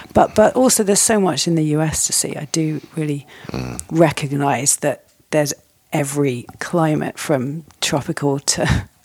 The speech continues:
Speaker 1: <laughs> like, freezing.
Speaker 2: Yeah.
Speaker 1: And there's a lot to see here as well. So I'm quite looking forward to seeing this half of the globe.
Speaker 2: Hmm. Interesting.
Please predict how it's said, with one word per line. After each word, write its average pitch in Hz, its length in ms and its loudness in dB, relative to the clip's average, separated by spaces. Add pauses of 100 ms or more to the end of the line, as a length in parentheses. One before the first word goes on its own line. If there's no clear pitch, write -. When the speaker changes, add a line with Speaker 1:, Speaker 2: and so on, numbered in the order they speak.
Speaker 1:
<laughs> - 300 -20
like, 151 200 -10
freezing. 170 640 2 (240)
Speaker 2:
Yeah. 127 160 0 (100)
Speaker 1:
And 165 120 6
there's 160 160 4
a 165 80 2
lot 165 240 2
to 165 100 -2
see 156 260 0
here 151 240 0
as 143 160 -4
well. 151 240 2
So - 140 -4
I'm 156 100 -4
quite - 300 -8 (180)
looking 170 300 -8
forward - 480 -8
to - 100 -4
seeing 185 260 0
this - 180 -2
half - 320 -8
of 160 140 -14
the - 80 -6
globe. - 440 0 (300)
Speaker 2:
Hmm. 165 220 0 (280)
Interesting. - 480 -4